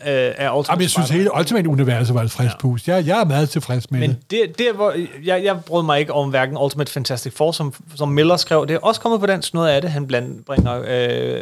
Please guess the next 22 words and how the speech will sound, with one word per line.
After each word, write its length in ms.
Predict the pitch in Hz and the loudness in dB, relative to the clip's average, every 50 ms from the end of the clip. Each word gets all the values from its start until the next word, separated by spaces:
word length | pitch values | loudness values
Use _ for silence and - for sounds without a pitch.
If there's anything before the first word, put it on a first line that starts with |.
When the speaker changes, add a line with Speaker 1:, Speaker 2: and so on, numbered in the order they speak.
| - - | -8 -4
Speaker 1:
og, 400 | - 135 131 131 131 - - 143 | 0 2 2 2 2 0 0 0
og, 360 | 139 135 131 131 127 127 123 | 2 2 4 4 4 4 2
øh, 120 | 123 127 - | 2 0 0
Ultimate, 560 | - 147 156 - - 156 139 127 - - 143 139 | 2 2 2 2 0 -2 -2 -2 -2 0 0 2
øh, 420 | 127 123 123 120 120 120 120 120 | 2 2 2 2 0 -2 -2 -2
hvad 120 | 127 131 117 | -2 -2 -2
hedder 160 | 123 120 135 | -2 -2 -2
det, 140 | - 165 160 | -2 -2 -2
X-Men, 240 | - - - 147 147 | -2 -2 -4 -4 -4
som 140 | - 139 123 | -4 -6 -6
han 80 | 123 | -6
skriver 340 | 120 - 147 127 120 117 - | -6 -4 -4 -2 -2 -2 0
rigtig 220 | 139 147 - - 139 | -2 -2 -2 -2 -2
mange 220 | 123 120 131 131 | -2 -2 -2 -2
numre 220 | 127 120 123 127 | -4 -4 -4 -2
af. 40 | 123 | 0
Speaker 2:
Sammen 180 | 147 139 135 139 | 0 0 2 2
med 80 | 135 | 0
Kubert-brødrene, 640 | 123 - 135 147 151 190 185 - 156 147 143 143 143 | 0 0 -2 0 0 -2 -4 -2 -2 0 0 2 2
han 100 | 135 143 | 2 2
lavede 200 | 139 135 139 139 | 2 2 0 0
den. 160 | 147 156 147 | 0 -2 -4